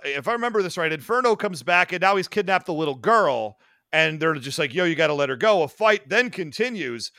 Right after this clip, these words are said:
All this fighting leads us to Heavy Duty square off against Wreckage again. And, uh, th-, you know, neither one, to my remembrance, is really getting over on the other one,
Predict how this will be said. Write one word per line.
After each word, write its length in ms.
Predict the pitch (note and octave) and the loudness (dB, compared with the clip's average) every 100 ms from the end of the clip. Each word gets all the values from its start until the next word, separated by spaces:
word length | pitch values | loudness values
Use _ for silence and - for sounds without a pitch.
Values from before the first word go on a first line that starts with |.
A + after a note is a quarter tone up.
| _ _ | _ _
All 180 | G3 C4+ | 4 4
this 220 | C4+ A3+ - | 4 0 0
fighting 400 | A#3 A3+ G3 E3+ | 2 2 0 -2
leads 300 | A#3 A3 F3+ | -4 -2 -4
us 120 | E3+ | -4
to 140 | - D3+ | -6 -2
Heavy 300 | F#3 G3+ G#3 | 0 0 -4
Duty 380 | G3 F#3+ F#3+ | -6 -4 -4
square 360 | F3 - G3 G3 | -6 -4 -2 2
off 220 | F#3 - | 2 0
against 320 | E3 E3+ - | -4 -6 -6
Wreckage 440 | C3+ E3 E3+ F3 D3 | -4 -4 -2 -6 -6
again. 460 | C#3+ C#3 G#2+ G2 G#2 _ _ _ _ - | -2 -2 -2 -8 -18 _ _ _ _ -2
And, 680 | E3 E3+ F3 F3 E3+ E3 B2 _ _ E3+ | 2 4 4 2 -2 -8 -14 _ _ 0
uh, 320 | D#3+ D#3 D#3 D3+ | 2 2 0 -8
th-, 160 | D#3 D3+ | -14 -8
you 120 | G3+ | 0
know, 240 | G3 G3 F#3+ | 4 4 0
neither 300 | F#3 C#4 C#4+ | -2 0 2
one, 180 | B3+ C#4 | 4 2
to 80 | G3 | 4
my 120 | A3+ | 4
remembrance, 380 | A3 A3 B3+ F3+ | 4 2 0 -2
is 120 | D#3+ | -2
really 160 | G#3+ G#3 | 0 0
getting 380 | A#2 G3 A3+ E3+ | 0 0 2 2
over 400 | G#3+ G#3+ F#3 F3 | -2 -2 -2 2
on 240 | F3 G3+ | 2 0
the 140 | F3 D#3+ | 0 0
other 240 | A3+ C#4+ | 0 -2
one, 340 | G#3 D3 B2+ | -2 -2 -4